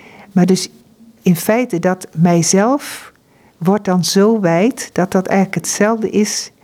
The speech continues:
dat ik besefte dat hij zich aan heel de mensheid, heel zijn schepping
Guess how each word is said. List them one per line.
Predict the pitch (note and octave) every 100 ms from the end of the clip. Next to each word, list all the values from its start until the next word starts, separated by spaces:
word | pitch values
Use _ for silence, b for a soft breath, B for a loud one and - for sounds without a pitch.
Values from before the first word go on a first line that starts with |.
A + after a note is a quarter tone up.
| b
dat | F#3+ F3+
ik | E3+
besefte | - E3+ - A3+ A3 - F3+ G3+ B B B
dat | - F3+
hij | - F#3+ G3
zich | G3 D#3 E3 - - -
aan | E3+ E3+ E3+ - - _ _
heel | - F#3 G#3
de | F#3
mensheid, | F#3 E3+ D#3+ - D3 D3 - _ _ _ -
heel | - D#3
zijn | D3+ D#3+ D#3+
schepping | - G3+ G3+ C#3+ D3+